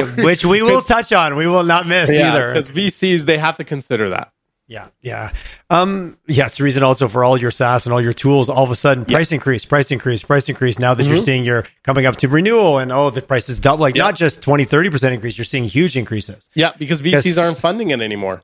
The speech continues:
Speaker 2: Yeah,
Speaker 1: So
Speaker 2: it's
Speaker 1: I have to now actually make money,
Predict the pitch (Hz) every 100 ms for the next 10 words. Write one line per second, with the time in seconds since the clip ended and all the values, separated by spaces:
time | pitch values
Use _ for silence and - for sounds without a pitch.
0 | _ 131 151 139 131 143 151 156 156 -
1 | 156 135 131 135 131 131 - 143 127 113
2 | 120 - 151 240 381